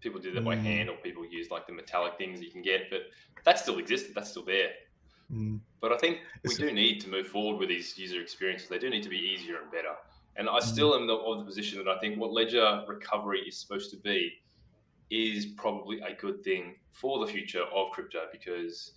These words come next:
Speaker 1: there's probably more people out there who are willing to trust that than they are to trust themselves. And there's more people out there to get into crypto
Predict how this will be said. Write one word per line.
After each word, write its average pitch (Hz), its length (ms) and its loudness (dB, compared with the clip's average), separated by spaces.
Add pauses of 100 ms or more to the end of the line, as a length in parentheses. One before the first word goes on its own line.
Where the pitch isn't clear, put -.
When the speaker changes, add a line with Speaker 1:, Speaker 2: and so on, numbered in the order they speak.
(1500)
Speaker 1:
there's 101 140 -4
probably 113 460 4
more 107 340 4
people 101 260 0
out 92 220 8
there 95 140 2
who 92 160 0
are 90 40 -4
willing 95 220 4
to - 80 -8
trust - 400 4
that 87 160 4
than 85 100 -6
they 87 120 -2
are 85 80 2
to - 80 -10
trust - 280 -4
themselves. - 580 -4 (340)
And 90 100 -12
there's 92 140 -8
more 110 220 8
people 101 280 6
out 92 160 8
there 92 280 6
to - 120 -8
get 110 160 6
into 104 140 -2
crypto 92 540 4